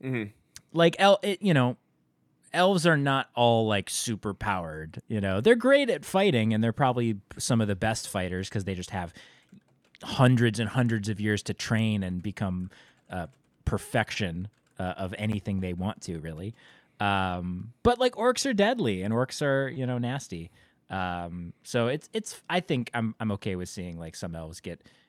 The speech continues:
Speaker 2: get taken out. Otherwise, it would be just like, "Oh, orcs aren't a threat," but we know that they are.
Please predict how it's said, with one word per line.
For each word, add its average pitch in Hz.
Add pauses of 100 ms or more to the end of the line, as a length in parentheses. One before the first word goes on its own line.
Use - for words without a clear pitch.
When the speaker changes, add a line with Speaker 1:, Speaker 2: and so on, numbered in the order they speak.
(120)
Speaker 2:
get 120
taken 107
out. 101
Otherwise, 185
it 147
would 131
be 123
just 113
like, 95
"Oh, 113
orcs 127
aren't 110
a 90
threat," - (260)
but 104
we 98
know 95
that 82
they 78
are. -